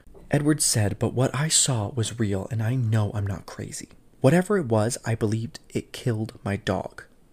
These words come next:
The Prince George's County Police were interviewed for the article as well, and they said that the legend just gets passed on from generation to generation, and that calls were getting more and more frequent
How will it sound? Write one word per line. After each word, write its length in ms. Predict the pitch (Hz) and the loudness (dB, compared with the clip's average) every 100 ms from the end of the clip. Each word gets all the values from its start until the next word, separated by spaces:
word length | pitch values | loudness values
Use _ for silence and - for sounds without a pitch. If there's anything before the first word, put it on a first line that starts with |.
| _ _ - | _ _ -4
The 80 | 117 | -2
Prince 300 | 208 226 - | 2 0 0
George's 400 | 143 135 127 - | 0 0 -2 -4
County 340 | - 110 110 | -2 -2 -2
Police 500 | - 98 101 - - | -6 -8 -6 -8 -4
were 160 | 110 - | -2 -2
interviewed 460 | 147 - 104 98 | -4 -4 -4 -6
for 100 | - | -4
the 120 | 101 - | -4 -4
article 340 | - - 101 | -4 -4 -4
as 160 | 95 - | -4 -2
well, 160 | 98 | -2
and 180 | 76 110 | 0 0
they 120 | 156 | 0
said 320 | 180 139 113 | -2 -4 -4
that 200 | 117 92 - - - | -4 -6 -8 -18 -2
the 80 | 127 | 2
legend 380 | 123 151 190 180 | 4 2 0 -2
just 180 | 139 - | -2 -4
gets 180 | 113 - | -6 -6
passed 460 | - 113 117 - | -6 -4 -4 -4
on 200 | 113 107 | -2 -2
from 180 | 107 110 | -4 -4
generation 500 | 107 95 95 - 95 | -2 0 -2 -4 -6
to 100 | 85 | -6
generation, 680 | - - 107 120 - - - - - - - | -8 -4 0 0 -2 -8 -16 -18 -18 -18 -4
and 160 | 117 117 | 2 2
that 300 | 151 214 - | 2 -2 -8
calls 640 | - 156 127 - - - - _ _ | -2 2 2 -2 -10 -12 -16 _ _
were 80 | 127 | -4
getting 400 | 120 127 120 120 | -2 0 0 0
more 300 | 123 131 156 | 2 0 0
and 180 | 180 143 | -2 -2
more 220 | 127 123 | -2 -2
frequent 680 | - - 156 - - - - | -6 -8 -8 -6 -12 -14 -18